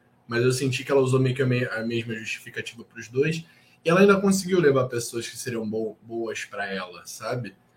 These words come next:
Eu acho que, tipo assim, tirando, tira, tira o Mike e põe a, a Drea,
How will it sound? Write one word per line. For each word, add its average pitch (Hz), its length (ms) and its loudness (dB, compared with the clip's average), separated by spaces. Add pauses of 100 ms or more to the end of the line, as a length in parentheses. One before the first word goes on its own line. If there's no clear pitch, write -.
(320)
Eu 110 100 -2
acho 110 140 -2
que, 123 60 -12
tipo - 180 -6
assim, 120 240 -2
tirando, 135 760 0
tira, 143 320 0
tira 185 240 0
o 180 80 4
Mike 165 280 2
e 165 40 -8
põe 151 160 -4
a, 135 480 -2
a 127 100 -6
Drea, 135 440 6